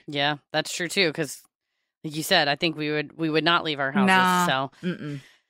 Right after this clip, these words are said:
Speaker 1: it's hard. It's all, um, hopefully we'll,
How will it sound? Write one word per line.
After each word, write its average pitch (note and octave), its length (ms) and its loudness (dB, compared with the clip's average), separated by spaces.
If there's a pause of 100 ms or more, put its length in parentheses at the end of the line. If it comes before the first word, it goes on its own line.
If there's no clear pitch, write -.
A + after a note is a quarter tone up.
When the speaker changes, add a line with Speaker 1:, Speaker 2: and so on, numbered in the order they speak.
(200)
Speaker 1:
it's A#3+ 160 0
hard. B3+ 360 6 (220)
It's A3+ 180 -4
all, A#3+ 360 6
um, F3+ 480 2 (180)
hopefully G#3+ 440 0
we'll, F#3 500 2